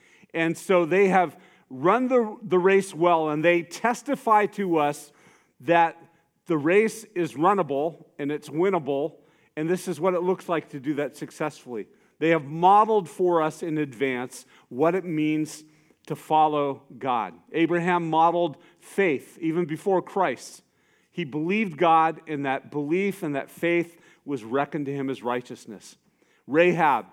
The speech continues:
let the spies in through the wall into her house, even though she was a prostitute, the most well-known woman in the city.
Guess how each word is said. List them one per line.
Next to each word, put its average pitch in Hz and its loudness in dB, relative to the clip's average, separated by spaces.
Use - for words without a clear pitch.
let 147 -4
the 156 -8
spies 156 2
in 165 -2
through 175 -6
the 156 0
wall 156 2
into 156 -4
her 175 0
house, 147 0
even 170 0
though 175 6
she 175 -8
was 165 -4
a 160 -2
prostitute, 170 -2
the 143 -4
most 151 -2
well-known 170 2
woman 165 0
in 151 -2
the 139 -6
city. 143 -4